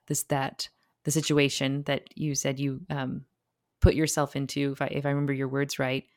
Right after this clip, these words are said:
But when did you start seeing things differently in a way that aligned you more with what you desired?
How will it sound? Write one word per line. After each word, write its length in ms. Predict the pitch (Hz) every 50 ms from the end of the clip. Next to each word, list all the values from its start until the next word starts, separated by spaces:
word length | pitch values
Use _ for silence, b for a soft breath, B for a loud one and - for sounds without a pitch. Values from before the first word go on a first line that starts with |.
| _ _ _ _ _ _ _ _ _ _ _ _ _ _ _ _ _ _ _
But 100 | 170 160
when 120 | 185 196
did 100 | 196 185
you 80 | 180 180
start 280 | - - 170 156 -
seeing 220 | - - 165 160 151
things 280 | - 160 156 151 143
differently 520 | - 147 143 - 156 - 143 131 131 131 - _
in 80 | - 156
a 40 | 151
way 200 | 139 143 139 143
that 260 | 131 139 135 - - _ _ _ _ _ _ _ _ _ _ _ _ _ _ _ _ _ _ _ _ _ _ _ - - -
aligned 320 | 160 151 147 147 151 147
you 80 | 143 147
more 140 | 143 143 143
with 160 | 139 139 -
what 100 | 143 143
you 80 | 143
desired? 500 | 135 139 135 139 139 143 143 131 - -